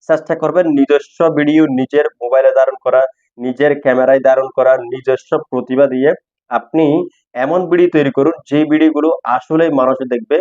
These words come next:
তাহলে হচ্ছে আপনি কনটেন্ট মনিটাইজেশন পাবেন। অনেকেই কিন্তু মানে ভিডিও দিয়ে যাচ্ছেন, কষ্ট করে যাচ্ছেন, কিন্তু সঠিক ভিডিও আপনি কষ্ট করে বানাচ্ছেন না। Exactly, আপনি যদি সেইভাবে ভিডিও বানাতে পারেন, একটু কষ্ট করে,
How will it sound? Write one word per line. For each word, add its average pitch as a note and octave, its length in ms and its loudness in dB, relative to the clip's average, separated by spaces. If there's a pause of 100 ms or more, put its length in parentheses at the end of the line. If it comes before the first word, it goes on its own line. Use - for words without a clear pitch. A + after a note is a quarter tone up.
(340)
তাহলে D3+ 280 -4
হচ্ছে E3+ 220 -2
আপনি D3 120 -2 (100)
কনটেন্ট C3+ 320 2
মনিটাইজেশন B2+ 600 -2
পাবেন। G2+ 180 -2 (340)
অনেকেই E3+ 380 -2
কিন্তু F3 300 -2 (520)
মানে D#3 140 -2 (100)
ভিডিও F3+ 280 2
দিয়ে D3 180 2
যাচ্ছেন, C3 340 0 (240)
কষ্ট C#3 180 -4 (100)
করে D#3+ 160 2
যাচ্ছেন, E3 240 0 (100)
কিন্তু D#3+ 300 -2 (280)
সঠিক G3 340 -2 (120)
ভিডিও D#3+ 280 2
আপনি - 200 -4 (600)
কষ্ট C#3 220 -2 (120)
করে D3+ 120 4 (100)
বানাচ্ছেন C#3+ 440 0
না। G2 40 -12 (280)
Exactly, F3 580 -2 (180)
আপনি - 240 -4 (120)
যদি C#3 220 2 (560)
সেইভাবে F3 440 0 (180)
ভিডিও D#3 220 2 (100)
বানাতে B2+ 340 0
পারেন, C3+ 180 2 (200)
একটু - 200 -10 (120)
কষ্ট C#3+ 220 -6 (140)
করে, B2+ 180 2